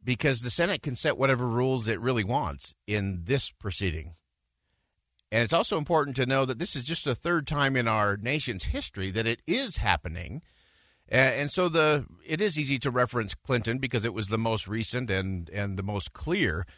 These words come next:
Uh, but none of those rules are etched in stone. They all will be voted on by the Senate.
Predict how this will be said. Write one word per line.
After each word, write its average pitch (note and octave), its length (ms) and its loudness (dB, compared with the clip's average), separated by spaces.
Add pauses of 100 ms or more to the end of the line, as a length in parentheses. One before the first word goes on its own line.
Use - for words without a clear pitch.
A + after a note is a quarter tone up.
(380)
Uh, F2+ 140 -2
but A#2 240 0 (240)
none C#3+ 240 2
of G3+ 80 2
those C3+ 220 2
rules C3 460 0
are A2 540 4 (140)
etched - 320 0
in B2+ 160 2
stone. E3+ 480 0 (580)
They A2 160 4
all G#2+ 260 4
will B2+ 140 -4
be C3+ 100 2
voted C3 400 2
on F2 240 -4
by F2+ 220 0
the A2+ 100 -4
Senate. C3+ 500 -2